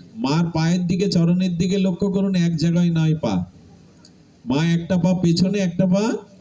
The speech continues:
সামনে রেখেছেন। মা বলছেন, "শিব মানে মঙ্গল।" শিব মানে, খুব মার্মিক কথা, শিব কথাটির অর্থ হলো মঙ্গল, যা মঙ্গলময় তাহাই শিব।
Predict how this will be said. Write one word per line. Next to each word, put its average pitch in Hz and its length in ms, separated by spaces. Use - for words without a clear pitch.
সামনে 175 540
রেখেছেন। 139 460
মা 170 380
বলছেন, 185 480
"শিব 165 520
মানে 196 280
মঙ্গল।" 165 540
শিব 151 420
মানে, 185 360
খুব 175 200
মার্মিক 147 460
কথা, 123 400
শিব 170 360
কথাটির 180 500
অর্থ 175 280
হলো 208 560
মঙ্গল, 143 600
যা 139 280
মঙ্গলময় 208 840
তাহাই 160 420
শিব। 123 300